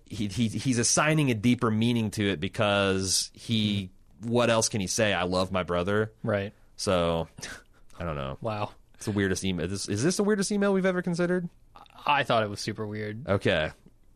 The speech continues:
Speaker 1: Okay, <laughs> we'll move on then. Hunter from Birmingham, Alabama.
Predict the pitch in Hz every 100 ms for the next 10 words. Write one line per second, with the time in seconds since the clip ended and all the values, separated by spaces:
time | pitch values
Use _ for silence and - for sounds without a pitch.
0 | _ 127 104 - 113 123 131 110 110 98
1 | 98 85 82 85 - - - 175 190 180
2 | 160 165 139 110 90 85 107 110 110 107
3 | 90 78